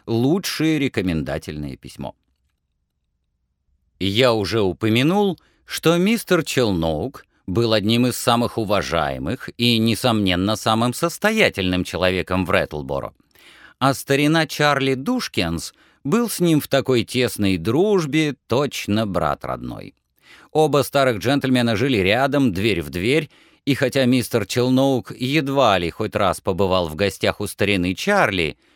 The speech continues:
и, насколько известно, никогда не садился к столу в его доме, все же, как я только что заметил, это нисколько не мешало теснейшей близости двух друзей.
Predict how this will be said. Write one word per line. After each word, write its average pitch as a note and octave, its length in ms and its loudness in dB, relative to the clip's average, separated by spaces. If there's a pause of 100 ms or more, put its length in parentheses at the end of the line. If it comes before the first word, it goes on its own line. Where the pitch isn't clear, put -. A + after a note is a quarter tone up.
(120)
и, C3 120 2
насколько C3 560 0
известно, A#2+ 600 -2 (220)
никогда B2 680 2
не F#2 100 0
садился F#2 560 -2
к - 60 -12
столу D#2+ 480 0
в - 60 -12
его F2 260 -2
доме, G3+ 340 0 (480)
все C3 400 0
же, F#3 180 0
как D#3 220 0
я A#2 140 2
только G#2 260 -2
что G2+ 200 -4
заметил, F3+ 580 2 (340)
это E3 240 2
нисколько D#3+ 720 2
не B2+ 140 4
мешало D3 520 0
теснейшей C3 1000 0
близости G2+ 800 0
двух E2 360 -4
друзей. C#2+ 560 -4